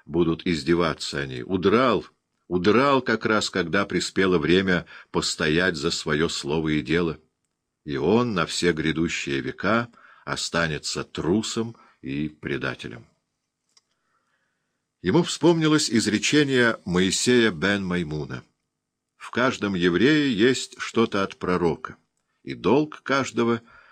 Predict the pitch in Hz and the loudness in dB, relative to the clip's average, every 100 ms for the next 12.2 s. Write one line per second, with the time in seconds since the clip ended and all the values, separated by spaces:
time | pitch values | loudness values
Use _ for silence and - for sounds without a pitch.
0 | _ - 73 69 - 78 85 131 - - | _ -4 -2 -2 0 2 2 2 -2 -2
1 | 120 117 117 120 _ 80 92 104 101 101 | 2 4 2 0 _ -2 0 -2 -4 -6
2 | - 76 73 76 85 80 - - 76 73 | -6 -4 0 0 0 -4 -10 -8 -6 -6
3 | 73 - 69 60 - _ _ _ _ _ | -6 -6 -6 -8 -14 _ _ _ _ _
4 | _ _ _ _ _ _ 67 85 90 78 | _ _ _ _ _ _ -4 -2 0 -4
5 | - 76 90 117 - - 85 80 - 98 | -8 0 2 2 -2 -6 -4 -4 -2 0
6 | 98 92 78 _ _ _ _ _ 76 73 | 2 2 -2 _ _ _ _ _ -4 0
7 | 98 - 90 82 - - 73 82 90 82 | 0 0 -2 -2 -2 -2 0 2 0 -2
8 | - 73 78 90 80 - _ _ _ _ | -4 -2 0 -2 -4 -10 _ _ _ _
9 | - - 90 87 85 80 90 80 92 151 | -10 -2 0 0 -4 -4 -2 0 2 2
10 | 156 147 - 107 117 113 101 95 95 95 | 2 0 2 2 2 2 -2 0 0 0
11 | 85 90 92 90 85 - 82 78 73 80 | 0 0 -2 -2 -2 -2 -2 -2 -2 -2
12 | 82 | -4